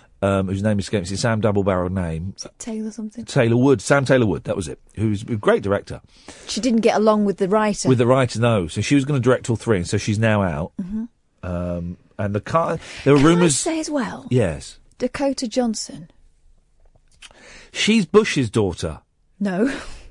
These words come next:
Speaker 1: No? Who is she? Whose
Speaker 2: She's
Speaker 1: daughter is
Speaker 2: Melanie Griffith and, um, Don Johnson's.
Speaker 1: Is she?
Speaker 2: Yeah.
Speaker 1: Oh.
Speaker 2: So she's got a fine pedigree.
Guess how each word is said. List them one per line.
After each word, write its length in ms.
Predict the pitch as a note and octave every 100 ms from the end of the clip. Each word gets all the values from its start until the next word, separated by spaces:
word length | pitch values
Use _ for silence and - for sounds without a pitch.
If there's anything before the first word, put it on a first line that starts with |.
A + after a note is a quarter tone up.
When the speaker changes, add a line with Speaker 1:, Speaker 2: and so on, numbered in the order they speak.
| - B2
Speaker 1:
No? 220 | C3 D3 -
Who 180 | D3 D3
is 120 | A#2+
she? 220 | - E2+
Whose 160 | A2+ B2+
Speaker 2:
She's 60 |
Speaker 1:
daughter 100 | D3
is 60 | C3
Speaker 2:
Melanie 280 | B3 A#3+ A3+
Griffith 480 | A#3 A3 G3+ F#3 F3+
and, 320 | F#3 F#3 F3
um, 640 | F#3 F3+ F3+ F3 F3 G#3 - _ _ _ _ -
Don 180 | E3 F3
Johnson's. 480 | A#3+ C#4 - F#3 - _
Speaker 1:
Is 240 | - A#3 A3
she? 400 | - G3 G3 A#3
Speaker 2:
Yeah. 580 | A#3+ C#4+ D#4 E4 B3 F#3 -
Speaker 1:
Oh. 800 | - - - - - - - B2+
Speaker 2:
So 60 | -
she's 220 | - B3
got 140 | E4
a 40 | C4
fine 440 | - D4+ E4+ E4
pedigree. 720 | - C#4+ A3+ F#3 E3 - -